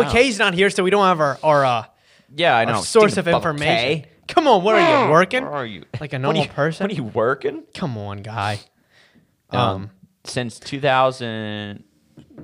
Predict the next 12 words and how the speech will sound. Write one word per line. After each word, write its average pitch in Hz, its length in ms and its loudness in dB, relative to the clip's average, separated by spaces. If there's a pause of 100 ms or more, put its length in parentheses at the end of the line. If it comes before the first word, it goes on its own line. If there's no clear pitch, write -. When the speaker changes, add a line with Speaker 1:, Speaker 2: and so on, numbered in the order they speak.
(200)
Speaker 1:
since 110 320 -8
December 147 400 -4
two 143 100 -8
thousand 117 260 -2
fourteen, 98 540 -8
they've 80 300 -6 (360)
successfully 98 720 -4
recovered 85 520 -6
two 123 180 -6
hundred 110 260 -8
and 82 180 -16
thirty-eight 90 680 -14